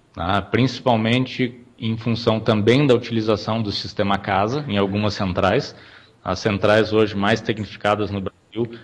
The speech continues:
já estão trabalhando com o sistema casa na produção. Então, o que se espera hoje é um crescimento dessa, dessa técnica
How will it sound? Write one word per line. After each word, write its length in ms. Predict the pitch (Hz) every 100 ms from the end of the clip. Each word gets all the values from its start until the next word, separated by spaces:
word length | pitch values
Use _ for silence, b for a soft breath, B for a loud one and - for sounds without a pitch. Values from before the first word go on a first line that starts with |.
| -
já 160 | 95 104
estão 360 | 101 - 117 135
trabalhando 520 | 113 107 98 104 104
com 100 | 101
o 40 |
sistema 420 | - 98 98 92
casa 420 | 90 104 98 113 110
na 160 | 95
produção. 600 | 90 92 92 - 101 135 - B B B B B B B _ -
Então, 1000 | 104 92 - 95 107 110 107 107 101 101 101
o 100 | 92
que 160 | 117
se 160 | - 104
espera 460 | - - 110 117
hoje 220 | 107 107 117
é 20 |
um 60 |
crescimento 760 | 117 131 127 123 120 120 131 120
dessa, 320 | 110 104 110
dessa 320 | 101 104 -
técnica 320 | 113 107 -